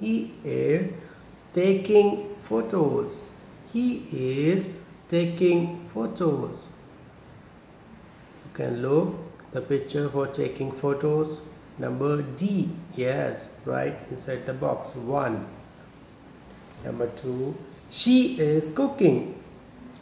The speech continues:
She is cooking. You can find the picture for the cooking. Yes. B. Very good. Right to number two.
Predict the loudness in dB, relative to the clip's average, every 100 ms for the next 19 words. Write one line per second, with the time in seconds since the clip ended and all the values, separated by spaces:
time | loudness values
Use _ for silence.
0 | -20 -20 -20 -20 -18 -4 -2 0 -4 -4
1 | 0 4 6 6 4 -2 -10 -16 -8 -4
2 | -4 2 2 2 -2 -8 -16 -12 -6 -6
3 | -4 -4 -4 -4 -2 -2 0 -4 -4 -8
4 | -6 -6 -4 -4 -4 -4 -2 0 2 4
5 | 2 -2 -12 -18 -20 -20 -20 -20 -20 -20
6 | -20 -20 -20 -20 -20 -20 -20 -16 -8 -4
7 | -2 -2 -4 -10 -16 -12 -2 4 6 6
8 | 4 0 -8 -14 -18 -20 -20 -18 -12 -6
9 | -2 -2 -4 -6 -2 -2 -2 -8 -14 -18
10 | -20 -20 -20 -16 -4 -2 -2 -6 -8 -6
11 | -4 -4 -6 -6 -4 -4